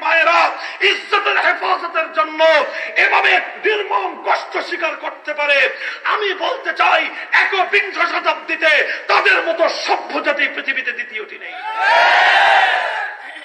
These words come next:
মোহতারাম হাজিরিন, বলতে চাই, কথাগুলো কেন বললাম,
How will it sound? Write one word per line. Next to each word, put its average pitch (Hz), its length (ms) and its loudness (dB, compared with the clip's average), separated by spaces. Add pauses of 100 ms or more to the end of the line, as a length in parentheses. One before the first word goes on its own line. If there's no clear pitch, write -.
(760)
মোহতারাম 240 480 -10
হাজিরিন, 269 540 -6 (720)
বলতে 269 320 -8 (100)
চাই, 302 180 0 (140)
কথাগুলো 320 380 -10 (100)
কেন 320 120 -6 (140)
বললাম, 381 420 0